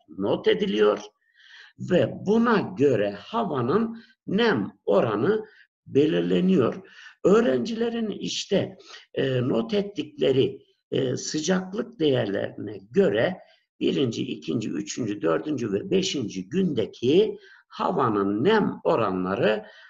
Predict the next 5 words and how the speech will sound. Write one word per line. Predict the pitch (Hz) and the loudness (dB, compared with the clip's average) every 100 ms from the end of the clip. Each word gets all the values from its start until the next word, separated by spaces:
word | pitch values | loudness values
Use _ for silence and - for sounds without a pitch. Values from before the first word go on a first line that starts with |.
| _ | _
hangisi | - 240 196 131 104 - 98 | -4 0 0 -2 -6 -12 -8
gibi | 175 123 190 202 202 _ _ - | -4 2 2 2 -2 _ _ 4
olmalıdır | 160 151 151 156 156 160 180 107 85 80 | 4 4 2 0 2 2 2 0 0 -4
diyor | 85 113 | -12 -12
çocuklar. | - - - - 175 202 | -16 -18 -20 -6 -4 -4